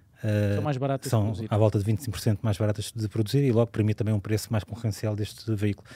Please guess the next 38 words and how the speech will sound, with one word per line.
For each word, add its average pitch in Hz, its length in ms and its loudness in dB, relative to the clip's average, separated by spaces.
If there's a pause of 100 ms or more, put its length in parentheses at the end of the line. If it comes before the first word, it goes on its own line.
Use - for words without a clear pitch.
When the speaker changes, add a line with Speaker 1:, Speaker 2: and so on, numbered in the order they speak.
(240)
Speaker 1:
Mas 151 180 4
a 147 160 2
questão 147 220 4
é 135 80 8
que - 60 2
não 139 80 6
é - 20 4
só 143 160 6
o 135 40 6
preço. - 380 2 (140)
O 120 80 -4
carro 117 220 0
tem 123 120 4
argumentos 120 560 2 (360)
que - 100 0
o - 20 4
fazem 113 640 0
ser 117 220 -2
concorrencial 110 640 -2
contra, 107 280 -4
contra 113 420 -4
as - 60 -4
propostas 107 460 -4
europeias 113 500 -2 (400)
e 113 80 2
é 107 40 4
isso 104 260 0
que, 107 300 -4
que 104 580 -6 (340)
temos 110 220 2
lido, 107 420 2 (720)
eh, 123 40 -2 (220)
lá 98 140 0
fora, 101 300 -2
pelo 101 160 -2
menos 98 160 -4
nas 98 180 -4
críticas - 540 -8